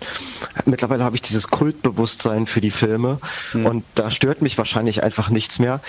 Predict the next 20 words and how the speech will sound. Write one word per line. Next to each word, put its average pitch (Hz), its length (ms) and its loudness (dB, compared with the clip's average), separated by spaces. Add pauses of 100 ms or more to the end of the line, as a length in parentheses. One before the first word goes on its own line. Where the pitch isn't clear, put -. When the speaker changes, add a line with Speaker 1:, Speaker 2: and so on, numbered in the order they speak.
(440)
Speaker 1:
Ähm, 131 680 2 (240)
äh, 69 720 -2
Rick 147 360 4
Moranis. 123 580 2 (400)
Rick 160 220 4
Moranis 151 440 2
ist - 180 0
für 151 120 4
mich - 380 0 (120)
immer 175 220 4
ein 170 100 0
bisschen 156 380 2
problematisch, 139 840 2 (340)
weil 120 100 2
der 135 140 2
Mann 135 180 0
ist - 220 2
mir 143 100 4
zu - 320 2
albern. 95 420 0